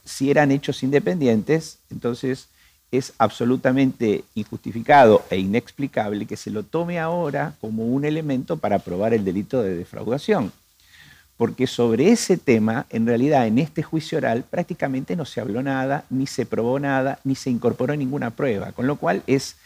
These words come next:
eh, digamos, muy, desde una técnica jurídica, vuelvo a insistir con la palabra, es muy arbitrario que se diga: "Esto no lo discutimos", y después se lo meritúa en la sentencia.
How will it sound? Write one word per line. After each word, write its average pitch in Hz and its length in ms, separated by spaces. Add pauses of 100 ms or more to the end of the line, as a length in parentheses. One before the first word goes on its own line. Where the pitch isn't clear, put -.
(360)
eh, 95 360
digamos, 101 500
muy, 101 800 (220)
desde 104 240
una 117 160
técnica 107 480
jurídica, 123 720 (400)
vuelvo 110 400
a 117 60
insistir 113 540
con 95 160
la 92 80
palabra, 92 380
es 78 100
muy 104 180
arbitrario 113 760 (280)
que 104 100
se 107 180
diga: 101 280
"Esto 110 240
no 117 80
lo 113 100
discutimos", 123 800
y 107 80
después - 260
se 107 100
lo 95 80
meritúa 92 360
en 87 60
la 85 60
sentencia. - 540